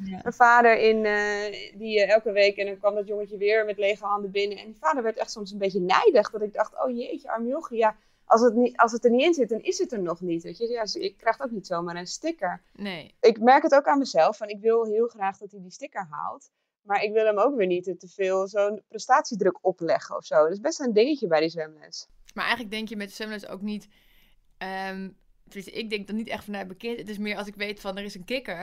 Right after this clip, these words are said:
Speaker 3: dan weet ik, "Oh, weet je, we zijn een stap verder
Speaker 2: Ja,
Speaker 3: gekomen." Maar dat
Speaker 2: ja.
Speaker 3: kind voelt natuurlijk wel een beetje van, eh, "Oh, ik heb blijkbaar iets
Speaker 1: Ja,
Speaker 3: wel of niet
Speaker 1: klopt.
Speaker 3: goed gedaan." Dus dat is misschien, dat is zeker wel iets om op te letten, denk ik.
Speaker 2: Maar sowieso kun je als ouders de, de, de onbevooroordeeld naar de voortgang van je,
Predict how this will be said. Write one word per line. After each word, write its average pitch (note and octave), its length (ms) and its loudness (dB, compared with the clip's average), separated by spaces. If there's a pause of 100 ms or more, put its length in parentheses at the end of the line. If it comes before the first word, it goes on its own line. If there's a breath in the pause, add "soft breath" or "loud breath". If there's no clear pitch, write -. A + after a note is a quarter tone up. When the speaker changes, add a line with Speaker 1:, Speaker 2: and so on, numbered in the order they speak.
Speaker 3:
dan - 20 -14 (240 soft breath)
weet G3 140 -8
ik, G3+ 160 -14
"Oh, A3+ 180 -2
weet F#3 160 -4
je, A3+ 80 -16
we G#3+ 100 -12
zijn G3+ 220 -6
een G3 60 -8
stap G3+ 220 -10
verder A#3 400 -6
Speaker 2:
Ja, G#3+ 160 8
Speaker 3:
gekomen." F3+ 200 2
Maar F#3+ 100 -6
dat G3+ 100 -10
Speaker 2:
ja. G3+ 160 4
Speaker 3:
kind G3+ 120 4
voelt G#3+ 140 -10
natuurlijk F#3 340 -8
wel G3+ 140 -4
een A3+ 100 -8
beetje D#3+ 320 -10
van, F3 260 -10
eh, D#3+ 160 -8
"Oh, F3 80 -10
ik D#3 80 -18
heb E3 120 -16
blijkbaar E3+ 320 -10
iets F3+ 140 -14
Speaker 1:
Ja, A3+ 80 -8
Speaker 3:
wel A3 140 -2
of - 80 -12
niet A3+ 80 -8
Speaker 1:
klopt. G#3+ 140 -6
Speaker 3:
goed G#3+ 160 -18
gedaan." G3+ 480 -12 (100)
Dus F3 140 -20
dat G3+ 160 -12
is G3+ 140 -16
misschien, G3 380 -14
dat G3+ 180 -12
is G#3 120 -18
zeker B3 260 -4
wel A3+ 80 -10
iets G#3+ 120 -12
om G#3 60 -12
op F#3+ 100 -10
te F3+ 100 -12
letten, E3 280 -14
denk C3+ 200 -18
ik. - 220 -20 (120)
Speaker 2:
Maar G#3 180 6
sowieso A#3+ 560 10
kun B3+ 180 8
je C#4 120 6
als G#3+ 240 6
ouders G#3+ 480 8
de, G3+ 220 2
de, G3+ 420 2
de F3 320 -8 (140)
onbevooroordeeld A#3 1040 6
naar G#3 140 -2
de G3+ 80 -2 (120)
voortgang G#3+ 540 -2
van G3+ 200 -6
je, G3 340 -8